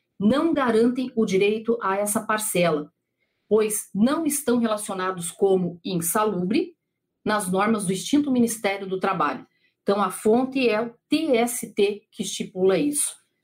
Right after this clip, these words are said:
Pena, né, gente? Porque nós sabemos aí, se algum dia alguém, eu que sou bicho de apartamento aí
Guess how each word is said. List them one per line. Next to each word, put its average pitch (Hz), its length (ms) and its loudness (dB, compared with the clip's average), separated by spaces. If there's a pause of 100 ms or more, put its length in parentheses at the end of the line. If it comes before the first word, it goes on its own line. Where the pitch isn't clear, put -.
(840)
Pena, 226 320 0
né, 196 160 -4
gente? 180 300 -2
Porque 202 400 -2 (720)
nós 254 300 0
sabemos 262 600 2
aí, 202 280 0
se - 240 -2
algum 262 380 2
dia 294 380 2
alguém, 226 460 0
eu 285 160 0
que - 100 -12
sou 233 300 -2
bicho 247 320 -2
de 233 60 0
apartamento 214 800 0
aí 180 340 -4